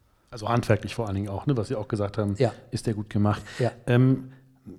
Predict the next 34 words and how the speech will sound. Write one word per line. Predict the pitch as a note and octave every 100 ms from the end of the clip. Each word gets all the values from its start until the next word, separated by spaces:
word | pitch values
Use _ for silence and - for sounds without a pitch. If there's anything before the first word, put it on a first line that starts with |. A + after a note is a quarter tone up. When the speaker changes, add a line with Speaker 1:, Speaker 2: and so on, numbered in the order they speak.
| _ _
Speaker 1:
noch | A2
eine | - B2
Frage | A#2 A#2+ C3
zum | B2+
Schluss. | - C#3 C#3+ -
Wie | C3
sieht | C#3+
Ihr | D#3+ E3
persönlicher | C#3+ C3+ D#3 A#2 A2
Weingeschmack | G#2 F#2 F#2 G#2 F#2 -
aus? | F2 E2+ - - - _ _ - - - - _ _ - - - - - - - - - _ _ _ _ _ _ _
Speaker 2:
Äh, | C#3+ C#3+ C#3+
pff, | C3+ - - - A2 -
heute | C3 C3 B2+
Abend? | G#2 C#3 E3+ G#3 G3 -
<laughs> | - - - - - F#3+ F#3 - E3 - - - -
Also | A#2+
ich | A2
weiß | C3+ G#3+
es | C4 C#3
nicht. | G#2 - F2 _ _ _ _ _ - _
Also | - B2+ C3
die, | B2+ C3
ich | C3 C#3
werde | C3+
auch | C#3
oft | C#3 C#3
nach | C#3+ C3
meinem | B2+ B2
Lieblingswein | C3+ F3+ F3 - A#2 A2+
gefragt. | A2 A#2 G#2+
Ich |
hab | F#3 -
keinen. | - G#2+ G#2+